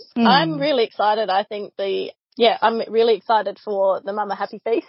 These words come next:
Speaker 2: <laughs> and
Speaker 1: Yeah.
Speaker 2: for, yeah, for the story. I love stories. So I'm excited to listen to your, um, I obviously haven't heard them, so I'm excited to listen to your podcast interviews over the next couple of weeks, and excited for whatever direction you go in with it next as well. And I think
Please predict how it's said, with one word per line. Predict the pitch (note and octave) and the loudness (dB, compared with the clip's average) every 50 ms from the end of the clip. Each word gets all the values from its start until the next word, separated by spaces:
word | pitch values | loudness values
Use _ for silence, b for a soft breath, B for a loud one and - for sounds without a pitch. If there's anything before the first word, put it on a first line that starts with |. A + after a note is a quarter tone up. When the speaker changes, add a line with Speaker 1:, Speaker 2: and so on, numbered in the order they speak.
| _ - | _ -18
Speaker 2:
<laughs> | - - - - - _ _ _ - - _ | -18 -18 -18 -20 -20 _ _ _ -12 -6 _
and | A3 A3 A3 A3 G#3+ G#3+ A3 G#3 - | 2 4 4 4 4 2 2 0 0
Speaker 1:
Yeah. | B B B B B B B B B B B _ - - | B B B B B B B B B B B _ -4 2
Speaker 2:
for, | - A#3 A3+ A3+ A3 G#3 F#3+ F#3+ F#3 E3 - - _ _ _ _ _ _ _ _ _ _ _ | 4 6 6 6 6 4 4 2 2 0 -2 -4 _ _ _ _ _ _ _ _ _ _ _
yeah, | A#3+ D#4+ B3+ - | 0 0 0 0
for | - C4 | -2 -10
the | A#3+ | -12
story. | - _ - A3 G#3 - - | -8 _ -4 -2 -2 -2 0
I | F#3+ G#3 | 0 0
love | G3+ F#3+ - | 0 0 -2
stories. | _ _ F3 F#3+ F#3 F#3 F3+ F#3 - _ - _ | _ _ -8 -6 -6 -6 -8 -10 -12 _ 0 _
So | A#3+ A#3 | 2 2
I'm | G3 - - G3 G3+ | 4 2 0 -2 -4
excited | G3 - _ G#3+ G#3 G#3 G#3+ A3 - | -6 -4 _ 0 2 2 2 0 0
to | C4+ A#3 | -2 -2
listen | A#3 A#3+ - A3+ A#3 A#3+ - | -2 -6 -6 -8 -10 -10 0
to | - B3+ | 0 0
your, | A3+ G3+ G#3 G3 G#3 F#3 - - - | 2 4 4 4 6 4 2 4 2
um, | G#3 G#3 F#3 - | 2 2 4 2
I | G#3+ G#3 G3+ | 4 4 4
obviously | G3+ G3+ A3 - _ A#3 B3 C4+ | 2 0 -4 -8 _ -2 0 2
haven't | C4+ B3+ G#3+ | 2 0 0
heard | A3 A#3 G#3 G#3 | -2 -2 -2 -2
them, | - G#3+ A3 | -2 -6 -2
so | - A3+ | -2 -2
I'm | G#3 | -2
excited | G3+ - - A3+ G#3+ G#3 G3+ G#3+ A3 - | -2 -4 -2 0 0 2 0 -2 -4 -4
to | D4+ C#4 | -4 -4
listen | C4+ - - C#4+ C#4+ - | -4 -4 -4 -8 -6 -4
to | D#4 | 0
your | B3 G#3+ A3 G3 - | 2 2 2 2 2
podcast | - C4 G#3+ - - A#3+ A3 - - | 0 0 0 2 2 2 2 2 0
interviews | - G#3+ - B3+ A3+ G#3+ A#3 A3 | -8 -10 -8 -6 -4 -4 0 0
over | G#3+ G#3+ G#3 G3+ | 0 0 0 0
the | G#3 | 2
next | G#3 F3 - - | 2 2 0 2
couple | _ - D#3 - G#3 A3 | _ 0 2 4 2 2
of | G3 | 4
weeks, | F#3+ F#3+ G3 A3 - - - _ _ | 4 2 2 2 -4 -8 -18 _ _
and | - G#3 G#3 G3+ G3 G3 G3+ G3 - - B B B B B B B B _ _ _ - | -2 0 2 2 0 0 -4 -10 -12 -16 B B B B B B B B _ _ _ -4
excited | G#3+ - - F#3 G3+ G3 F#3+ - | -2 2 2 4 4 2 0 -2
for | - F#3+ | 0 2
whatever | F#3+ G3 F#3 F#3 F#3+ F#3+ | 4 4 4 2 0 2
direction | - G3 F#3 F3+ - - - G#3+ G3+ | 2 4 4 4 2 -2 -4 -2 -2
you | F3+ | 0
go | - F3+ F#3+ F#3+ | 2 2 2 2
in | G3 F#3+ | 0 -2
with | F#3 F#3+ F#3+ | 0 -2 -2
it | - | 0
next | F#3+ G3+ G3 - - _ | 0 -2 -2 -2 -6 _
as | G#3 F#3+ - | -8 -2 2
well. | F#3+ G3 G3 F3 F3 - | 4 4 4 4 4 4
And | - F#3 F3+ | 2 2 2
I | B3+ | 0
think | - - B3+ A#3+ E4 - | 2 2 2 2 2 -2